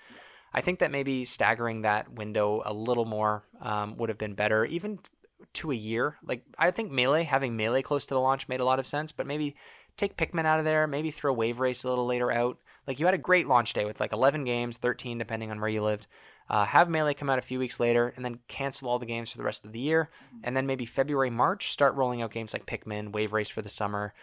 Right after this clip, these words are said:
and then get into the library a bit. But I think just having all those games too close together was just, I don't, I don't like it when consoles do that. Like, it's the same thing with this, like, like I said with the Switch, like, having Mario Odyssey, it's now been almost four years since Mario Odyssey came out. We've seen really nothing from Mario since then.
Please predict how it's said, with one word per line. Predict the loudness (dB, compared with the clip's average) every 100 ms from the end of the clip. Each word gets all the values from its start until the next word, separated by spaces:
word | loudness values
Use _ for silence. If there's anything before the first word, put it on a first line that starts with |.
| _ -4
and | 0
then | 0 4
get | 2
into | 2 -2
the | -2
library | -2 -2 -4 -6
a | -6
bit. | -8 -8 -6
But | -4
I | -2
think | -4
just | -6 -2
having | 0 2
all | 0 0
those | -2
games | -2 -4 -4
too | -8
close | -4 -4 -4
together | -2 2 4 2
was | 0 -4
just, | -8 -10 -18 -20 -20 -20 -2
I | 2
don't, | 2 0 0
I | 2
don't | 4
like | 2 2
it |
when | -4
consoles | -2 -4 -4 -6
do | -2
that. | 2 2 0 _ _ -20 -12
Like, | -12 -10
it's | -10 -4
the | 0
same | 0
thing | -2 -4
with | -6
this, | -12 -10
like, | -12 -8
like | -6
I | -2
said | -4
with | -4
the | -4
Switch, | 0 0 0 -2
like, | -2 -2
having | 0 0 2
Mario | 2 4 4
Odyssey, | 2 2 -4 -6
it's | -4
now | -2 0
been | -2
almost | -4 -8
four | -10 -4 -2
years | -2 -4 -6 -10
since | -8 -6
Mario | -2 0
Odyssey | 0 -2 -6
came | -6 -4
out. | -4
We've | -6 -4
seen | -4 -2
really | -2
nothing | 0 -2 -2
from | -6 -2
Mario | 0 0 0
since | -4 -6 -2
then. | -2 -4